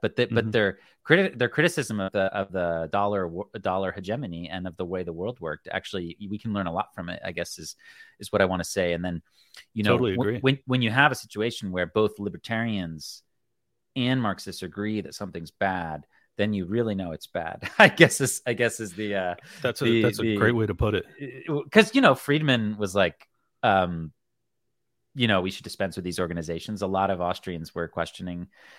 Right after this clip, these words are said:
Speaker 1: their existence. Um, I
Speaker 2: Mm-hmm.
Speaker 1: know people have on the Austrian side been very critical of the way that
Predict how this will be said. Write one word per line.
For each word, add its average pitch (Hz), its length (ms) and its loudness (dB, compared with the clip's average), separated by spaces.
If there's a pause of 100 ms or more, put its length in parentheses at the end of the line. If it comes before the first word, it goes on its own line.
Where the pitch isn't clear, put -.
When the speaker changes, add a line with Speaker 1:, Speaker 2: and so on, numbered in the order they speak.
(220)
Speaker 1:
their 90 160 0
existence. 87 680 -8
Um, 90 460 2
I 110 60 0
Speaker 2:
Mm-hmm. 95 80 2
Speaker 1:
know 92 220 0
people 90 360 -6
have 82 320 -2 (320)
on 98 120 -2
the 92 60 -4
Austrian 92 320 -6
side 80 240 -4
been 82 120 -8
very 85 180 -2
critical 87 360 -6
of 80 100 -8
the 85 80 -10
way 82 180 -4
that 80 240 -6